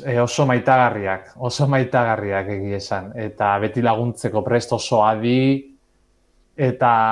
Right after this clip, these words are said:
bagindoa zenean, bueno, ba, hortxe gerturatu ditzaigun, eta, bueno, y ahora qué, qué plan tenéis? Eta, ba, bida, oain jungo gara merkatua, erosiko deu ogia eta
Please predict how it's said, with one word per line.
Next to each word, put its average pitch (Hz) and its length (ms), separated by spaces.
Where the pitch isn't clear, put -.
bagindoa 160 420
zenean, 135 480
bueno, 123 420
ba, 110 140
hortxe 110 240
gerturatu 123 420
ditzaigun, 123 480
eta, 110 480
bueno, 160 240
y 156 60
ahora 180 260
qué, 170 420
qué 160 100
plan 151 280
tenéis? 139 420
Eta, 117 240
ba, 113 140
bida, 131 240
oain 147 280
jungo 143 220
gara 139 120
merkatua, 160 640
erosiko 143 420
deu 143 280
ogia 139 520
eta 135 240